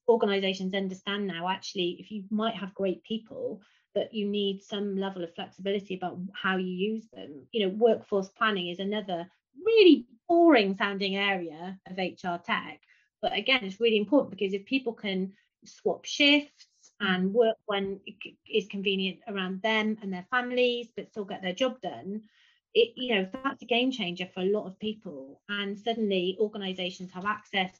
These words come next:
to different talent pools, and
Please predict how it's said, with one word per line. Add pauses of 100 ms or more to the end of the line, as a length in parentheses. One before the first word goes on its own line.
(220)
to (420)
different
talent
pools, (360)
and